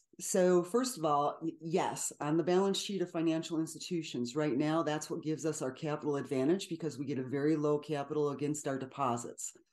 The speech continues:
the cost of capital. So really low, which makes it very advantageous to us, and the bank gets different servicing fees from us. So that is definitely a positive to work with the financial institution against our deposits. The other way of doing that is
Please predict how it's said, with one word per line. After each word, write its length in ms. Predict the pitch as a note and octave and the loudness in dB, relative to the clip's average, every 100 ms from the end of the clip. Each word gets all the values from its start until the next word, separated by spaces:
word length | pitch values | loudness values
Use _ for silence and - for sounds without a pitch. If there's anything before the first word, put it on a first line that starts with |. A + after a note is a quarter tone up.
| _ _ | _ _
the 60 | - | -4
cost 320 | D3 C3+ - | 0 0 -2
of 60 | |
capital. 520 | - G#2+ F#2+ E2 C#2 - - - | -6 -8 -6 -10 -10 -12 -20 -18
So 380 | - - D3 C#3+ C#3 C3 C#3+ | -4 0 2 2 2 0 0
really 380 | D#3 G#3+ A3 E3+ | 4 4 6 4
low, 320 | C3 A#2+ B2 | 2 0 0
which 300 | B2+ B2 - | 0 -2 -4
makes 300 | C#3 C3 - | -4 -4 -4
it 80 | - | -4
very 400 | D3 E3+ D#3 C3+ | 0 2 2 0
advantageous 680 | D#3 C#3+ C3 D3+ D3+ C#3 B2 | -2 -2 -4 -2 -4 -4 -8
to 200 | - D3+ | -4 0
us, 280 | B2+ B2 - | 0 0 -2
and 120 | D3 | -2
the 60 | C3 | -2
bank 340 | B2+ C#3 D3 | -2 -4 -4
gets 320 | - C3+ - | -4 -4 -6
different 340 | - C#3 C#3+ - | -6 -6 -4 -4
servicing 540 | - C3+ C3+ - C3+ | -2 -2 -2 -2 -2
fees 320 | C3 C#3+ C3+ | -4 -8 -8
from 200 | - D3+ | -4 0
us. 280 | C3+ - - - - - | 0 0 -4 -10 -18 -16
So 260 | - E3 D3 | -2 2 4
that 220 | D3 F#3 | 4 4
is 220 | G3+ D#3 | 2 0
definitely 640 | C#3 D3+ F3 G3 F#3+ F3 D#3+ | 0 0 0 0 4 4 4
a 100 | C3+ | -2
positive 760 | - F3 F3+ F#3+ D3+ C3 C3 C3+ | -6 -2 0 0 -2 -4 -4 -6
to 100 | D3 | 0
work 260 | D3+ D#3 | 0 0
with 120 | D#3 | -4
the 60 | B2 | -6
financial 500 | D#3 D3 D3 D3 D#3 | -4 -2 -2 -2 -4
institution 580 | C#3 B2 - D#3 - C#3 | -6 -6 -4 -4 -2 -4
against 380 | B2 C3+ C3+ C#3+ | -2 -2 -2 -2
our 100 | C3 | -4
deposits. 600 | B2 C#3+ C3+ A#2+ - - | -4 -4 -2 -4 -8 0
The 160 | E3+ | 2
other 160 | A#3 C#4+ | 4 2
way 160 | F3 C#3 | 0 0
of 120 | C3 | -2
doing 360 | C3+ C3+ B2+ | -2 0 2
that 280 | B2 B2 B2 - | 2 2 0 -2
is 400 | B2 A#2 A2+ | 0 -2 -4